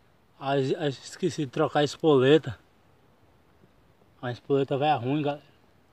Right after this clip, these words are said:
Vamos ter matado já duas, uma lambu e uma, uma zabelê. A zabelê deu certo. A zabelê deitou pra nós aí, viu? Que é o trem, porra.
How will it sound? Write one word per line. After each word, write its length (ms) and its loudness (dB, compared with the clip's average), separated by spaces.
Vamos 140 -14
ter 80 -8
matado 360 -4
já 140 -2
duas, 320 -2
uma 100 -2
lambu 480 0
e 60 0
uma, 260 -4
uma 160 -2
zabelê. 500 0
A 100 -8
zabelê 340 2
deu 160 4
certo. 340 -2
A 80 -20
zabelê 320 -4
deitou 280 0
pra 160 0
nós 260 2
aí, 220 0
viu? 200 -4
Que 60 -4
é 40 2
o 80 0
trem, 320 0
porra. 340 -4